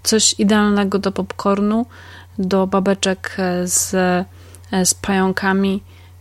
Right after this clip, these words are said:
i innych halloweenowych gadżetów.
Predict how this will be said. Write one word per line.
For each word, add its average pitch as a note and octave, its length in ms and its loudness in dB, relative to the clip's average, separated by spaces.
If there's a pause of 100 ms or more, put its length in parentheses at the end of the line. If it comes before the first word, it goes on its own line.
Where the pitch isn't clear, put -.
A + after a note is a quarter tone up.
(140)
i F#3 460 0
innych F3+ 540 -2 (380)
halloweenowych F3+ 560 2
gadżetów. F3+ 580 -2